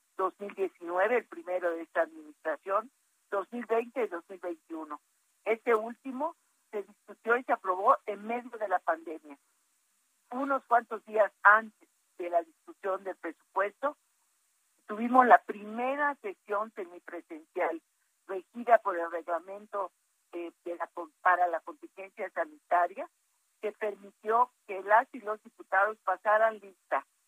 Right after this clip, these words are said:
discutieran y votaran mediante una plataforma digital. Esto permitió que durante tres días seguidos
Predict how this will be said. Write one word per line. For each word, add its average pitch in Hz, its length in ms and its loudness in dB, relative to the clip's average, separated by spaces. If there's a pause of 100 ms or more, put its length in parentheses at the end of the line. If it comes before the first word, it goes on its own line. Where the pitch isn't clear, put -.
(340)
discutieran 214 880 4 (380)
y 196 80 -14
votaran 208 640 6 (440)
mediante 208 480 -8
una 214 180 -4
plataforma 180 640 -10
digital. 147 560 -6 (680)
Esto 226 520 -4
permitió 202 680 -6
que - 80 -12
durante 175 520 -12
tres 262 280 -6
días 247 280 -8
seguidos 202 460 -14